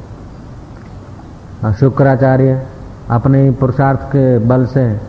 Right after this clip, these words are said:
दैत्यों के गुरु हो गए, बृहस्पति देवताओं के गुरु बन गए। अपना ही पुरुषार्थ किया ना।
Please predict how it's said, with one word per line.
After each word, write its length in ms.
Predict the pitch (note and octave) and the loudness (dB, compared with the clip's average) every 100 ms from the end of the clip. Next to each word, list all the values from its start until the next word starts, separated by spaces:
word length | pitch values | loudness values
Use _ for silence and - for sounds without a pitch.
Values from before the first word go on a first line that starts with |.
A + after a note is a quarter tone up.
| - - A#2 | -14 -6 0
दैत्यों 380 | A#2 A#2+ C3 A#2+ | 2 2 2 2
के 80 | |
गुरु 280 | A#2+ A#2+ B2 | 2 2 2
हो 140 | A2+ A2 | 2 2
गए, 200 | A2+ A#2 - - - A#2 | -2 -4 -8 -14 -4 2
बृहस्पति 580 | A2+ B2+ B2+ C3+ B2+ B2 | 4 4 4 2 2 4
देवताओं 440 | B2 B2+ C3 B2+ | 4 4 2 4
के 80 | C3 | 4
गुरु 220 | A#2+ A#2+ | 4 4
बन 220 | A#2 A#2 | 4 2
गए। 140 | A2+ A#2+ - - - - - - - - - - - - - | 0 -4 -8 -16 -18 -18 -18 -18 -18 -18 -18 -18 -18 -14 -4
अपना 200 | - A2+ | 0 4
ही 100 | C3 | 4
पुरुषार्थ 540 | C3+ C#3 D3+ D#3 - | 4 2 2 0 0
किया 140 | C#3 C3 | 0 2
ना। 160 | F3+ | 0